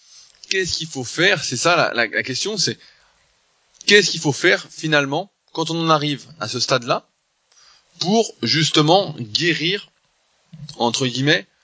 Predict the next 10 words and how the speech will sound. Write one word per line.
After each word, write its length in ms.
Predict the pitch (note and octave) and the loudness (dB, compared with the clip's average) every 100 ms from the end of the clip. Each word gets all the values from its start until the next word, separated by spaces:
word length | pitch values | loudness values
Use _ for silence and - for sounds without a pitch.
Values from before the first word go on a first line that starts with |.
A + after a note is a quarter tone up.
| _ _ _ | _ _ _
de 220 | G2+ D#3+ F3 | 4 6 6
ces 140 | D#3 | 2
tendinites, 800 | D3+ D3 B2 C#3 E3 G#3 - - _ _ - C#3 - - - | 0 -2 -2 -2 -2 -2 -4 -10 _ _ -12 -10 -8 -10 -12
de 560 | G2 C3 F3 F3+ F#3 E3 - D3 - - C#3+ _ _ _ | 0 6 8 8 4 0 -6 -16 -16 -16 -16 _ _ _
ces 640 | - - C3+ C#3+ D3 C#3+ - - | -2 2 6 6 6 4 0 -12
blessures, 580 | G2+ A#2+ D#3 D3 F#3 F3+ | -4 6 8 8 4 2
de 60 | |
ces 120 | - | 2
douleurs 320 | A#2 C#3 E3+ D#3 | 0 2 4 6
handicapantes. 720 | C#3+ C#3 C#3 - A2+ - | 4 2 0 -2 -10 -10